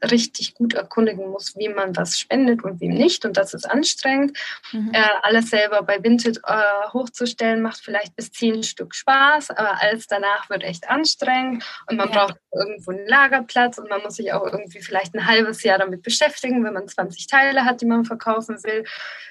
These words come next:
Speaker 1: Ähm, Kommissionsläden gibt es fast gar nicht oder die sind dauernd voll und nehmen immer nur sehr ausgesucht. Ähm, bei Momox, äh, und solchen Recommerce-Apps muss man trotzdem jedes Teil einzeln listen und die lehnen dann auch
Speaker 2: Mhm.
Speaker 1: viel ab, wenn irgendwas Defekte hat.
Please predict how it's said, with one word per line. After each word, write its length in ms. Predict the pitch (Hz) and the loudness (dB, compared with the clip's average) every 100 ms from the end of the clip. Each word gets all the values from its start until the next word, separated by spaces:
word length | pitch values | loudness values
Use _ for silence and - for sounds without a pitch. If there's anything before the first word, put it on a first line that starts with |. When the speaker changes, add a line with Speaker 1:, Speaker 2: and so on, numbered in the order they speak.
| - | 0
Speaker 1:
Ähm, 580 | 214 208 214 185 - 170 | 2 2 -2 -6 -8 0
Kommissionsläden 840 | 240 233 233 220 226 220 196 202 | 4 4 6 4 2 -2 -4 -4
gibt 240 | 262 - | -8 -6
es 120 | 277 | -8
fast 260 | - 240 - | -6 -6 0
gar 240 | 233 233 | 4 6
nicht 200 | 240 233 | 6 2
oder 200 | 202 202 | 0 -2
die 100 | 185 | -4
sind 220 | 175 196 190 | -8 -6 -2
dauernd 280 | 185 196 | -2 -2
voll 280 | - 233 233 | 0 4 4
und 160 | 196 190 | 2 -4
nehmen 200 | 190 175 | -4 -2
immer 200 | 196 185 | -4 -6
nur 200 | 180 175 - | -8 -4 -4
sehr 320 | 349 190 - | -4 -8 2
ausgesucht. 800 | 269 294 - 254 233 247 262 233 - - - - - | 4 4 2 -8 -4 -2 -2 -4 -12 -16 -16 -16 0
Ähm, 440 | 214 208 208 175 - _ _ _ - | 2 2 0 -12 -14 _ _ _ -6
bei 220 | 175 202 | 2 2
Momox, 560 | 214 240 240 233 233 | 6 8 8 6 2
äh, 340 | - 214 214 208 | -4 0 0 0
und 120 | 196 | -2
solchen 280 | 220 214 202 | 0 -2 -2
Recommerce-Apps 720 | 202 196 - 214 190 196 - | -8 -10 -8 -6 -4 -6 -6
muss 100 | 170 | -8
man 160 | 180 202 | -6 -4
trotzdem 440 | - 247 - 226 214 | 0 -2 0 0 0
jedes 300 | 214 208 - | -4 -4 -4
Teil 180 | 277 | -4
einzeln 420 | - 185 175 202 233 | -2 -4 -4 2 4
listen 460 | 339 339 - 269 | 4 2 -2 0
und 160 | - - | 2 0
die 60 | |
lehnen 260 | 214 208 208 | -4 -4 -4
dann 160 | 190 185 | -2 0
auch 80 | 214 | 2
Speaker 2:
Mhm. 140 | 240 | 0
Speaker 1:
viel 160 | 190 180 | -2 -4
ab, 120 | - - | -4 -2
wenn 100 | 220 | -2
irgendwas 460 | 185 196 170 170 - | 0 -2 -6 -10 -10
Defekte 640 | 180 175 247 269 - 233 | -12 -6 -4 -4 2 4
hat. 160 | 226 | 4